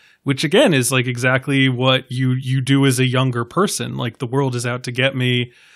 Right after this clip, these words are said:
I'm not responsible. Like, why should I be held responsible for these things?"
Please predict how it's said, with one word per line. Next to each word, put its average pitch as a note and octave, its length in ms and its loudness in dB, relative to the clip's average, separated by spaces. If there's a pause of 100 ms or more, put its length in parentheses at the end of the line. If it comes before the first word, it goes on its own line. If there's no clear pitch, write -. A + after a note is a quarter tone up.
(140)
I'm B2+ 160 0
not A#2 200 -4
responsible. A#2+ 880 -4
Like, B2+ 200 0
why B2 180 2
should C3 200 -2
I B2+ 40 0
be A#2+ 140 -2
held B2 220 -2
responsible A#2+ 560 -2
for C3 140 -8
these B2 280 -2
things?" B2 480 0